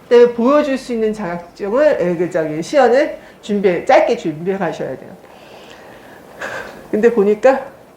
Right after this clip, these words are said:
어, 거의 봉당포를 엄청 많이 해요. <laughs> 그건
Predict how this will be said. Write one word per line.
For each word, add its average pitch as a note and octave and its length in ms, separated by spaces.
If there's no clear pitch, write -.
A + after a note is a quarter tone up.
어, - 260
거의 C4 680
봉당포를 G#3+ 760
엄청 B3 360
많이 - 300
해요. G#3+ 160
<laughs> - 680
그건 A#3 500